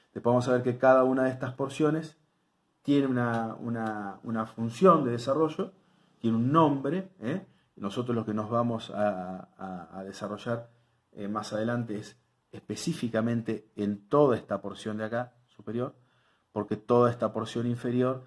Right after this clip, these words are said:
va a ser todo lo que es las extremidades de tronco, ¿eh? Y, eh, lo que es,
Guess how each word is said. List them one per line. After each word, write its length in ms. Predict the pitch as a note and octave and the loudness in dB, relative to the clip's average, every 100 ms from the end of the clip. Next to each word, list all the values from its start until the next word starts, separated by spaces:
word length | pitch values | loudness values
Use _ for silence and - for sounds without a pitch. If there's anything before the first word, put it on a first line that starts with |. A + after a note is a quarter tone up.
| _ _ - | _ _ -6
va 60 | |
a 20 | G2+ | -4
ser 200 | G#2+ G2+ | -4 -4
todo 200 | A2 A2 | -2 -2
lo 120 | G2+ | -2
que 80 | A2 | -4
es 40 | |
las 160 | A2 G#2 | -4 -4
extremidades 720 | G2+ _ G#2 G#2 A2 A2 G#2+ | -6 _ -6 -4 0 0 0
de 80 | A2 | -4
tronco, 640 | - A#2+ B2 B2 E3 G3 - | -2 0 0 0 -2 -4 -6
¿eh? 240 | A2+ F#3 - _ _ _ | -8 -8 -12 _ _ _
Y, 340 | G2+ A#2+ - - | -4 -2 -4 -6
eh, 300 | F#2+ F#2 F2+ | -6 -6 -8
lo 140 | F#2 | -10
que 80 | G2+ | -12
es, 160 | G2+ | -14